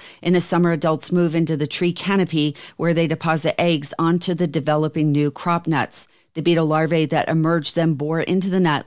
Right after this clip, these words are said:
leaving a unique oval-shaped hole surrounded by a pile of fine frass. Little is known about this beetle. It is very new.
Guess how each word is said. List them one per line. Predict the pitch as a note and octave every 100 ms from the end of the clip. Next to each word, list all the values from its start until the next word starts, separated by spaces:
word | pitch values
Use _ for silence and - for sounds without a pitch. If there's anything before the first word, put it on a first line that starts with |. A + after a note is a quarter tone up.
| _
leaving | - G#3+ G3+ F#3+
a | -
unique | F3+ E3+ E3 F#3 F#3 -
oval-shaped | D3+ C#3+ D3+ - D3 C#3
hole | - F3+ D3+ C#3+ -
surrounded | - F3+ F3 D#3 D#3
by | D3
a | C#3+ C#3
pile | - E3 D#3 -
of | E3+
fine | - D3 C3+ C#3+
frass. | - - D#3 A#2 - - - - _ -
Little | G3+ G#3+ G3+
is | D#3+
known | F3 F3
about | F3+ D#3+ D#3+
this | D#3
beetle. | - D#3+ E3 -
It | E3+
is | D#3+ C#3
very | F3 E3+ D#3+
new. | E3 F3+ D#3+